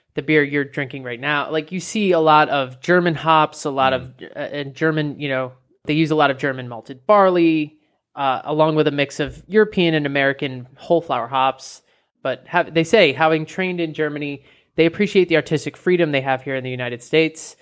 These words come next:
Speaker 1: where a fervent core of consumers embraces creativity, and they are happy to serve that audience,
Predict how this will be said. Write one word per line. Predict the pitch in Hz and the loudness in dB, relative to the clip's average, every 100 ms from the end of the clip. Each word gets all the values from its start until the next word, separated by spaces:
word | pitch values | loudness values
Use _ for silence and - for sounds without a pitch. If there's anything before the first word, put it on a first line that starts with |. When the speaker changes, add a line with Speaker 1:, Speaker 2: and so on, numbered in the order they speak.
| _ _ _ - | _ _ _ -2
Speaker 1:
where | 156 151 147 | 2 4 4
a | 143 | 0
fervent | - 214 190 185 - | -2 0 0 -4 -6
core | - 190 190 | 0 2 4
of | 175 | 0
consumers | - 147 202 175 143 | -4 -4 -2 0 -2
embraces | 147 143 139 - | 0 -2 -2 -6
creativity, | - 147 135 196 180 175 160 | -6 -6 -4 -2 0 0 0
and | 147 | 0
they | 139 | -2
are | |
happy | - 214 208 127 | -2 -2 -2 -6
to | - 131 | -12 -4
serve | 190 196 | 0 2
that | 127 117 | 0 -2
audience, | 110 110 107 - | -4 -8 -12 -16